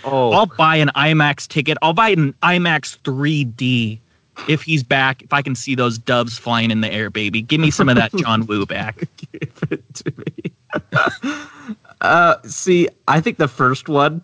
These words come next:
Speaker 1: I mean, Sean Travolta, Nicolas Cage, you can't ask for a better lineup.
Speaker 2: No,
Speaker 1: Uh,
Speaker 2: you
Speaker 1: Fa-,
Speaker 2: really can't.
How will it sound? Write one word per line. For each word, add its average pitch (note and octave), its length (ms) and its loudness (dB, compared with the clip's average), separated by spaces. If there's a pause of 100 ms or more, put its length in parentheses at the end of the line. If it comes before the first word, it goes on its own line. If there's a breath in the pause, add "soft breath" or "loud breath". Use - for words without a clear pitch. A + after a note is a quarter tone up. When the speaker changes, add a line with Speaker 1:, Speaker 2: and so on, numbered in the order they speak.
(140)
Speaker 1:
I B2 100 0
mean, B2 160 2
Sean C3+ 320 2
Travolta, G#2+ 420 2
Nicolas A2 360 2
Cage, G2 340 0
you A#2+ 120 4
can't C3 400 0
ask A2 520 -2 (500 loud breath)
for G#2+ 680 2 (220)
a A2+ 100 2
better G#2+ 360 4
lineup. G2 460 2 (800 soft breath)
Speaker 2:
No, D#3+ 220 4
Speaker 1:
Uh, B2+ 120 4
Speaker 2:
you D#3+ 100 2
Speaker 1:
Fa-, D#3 80 4
Speaker 2:
really D3 160 4
can't. G#2+ 360 -12